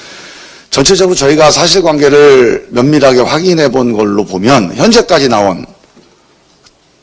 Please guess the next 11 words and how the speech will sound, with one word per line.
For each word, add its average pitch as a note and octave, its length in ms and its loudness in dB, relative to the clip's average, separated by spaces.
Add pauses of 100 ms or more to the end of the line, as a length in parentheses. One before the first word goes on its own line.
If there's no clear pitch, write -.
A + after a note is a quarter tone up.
(340)
거의 G3 480 2 (1040)
모든 D3 300 0
의혹은 A#2 580 0 (800)
거의 B2+ 220 2
사실이 C#3 360 -2
아닙니다. - 480 -8 (1400)
어, A2 500 2 (160)
그 A#2 80 -8
추미애 F3 260 -2
장관 D3 360 0
아들은 B2+ 720 0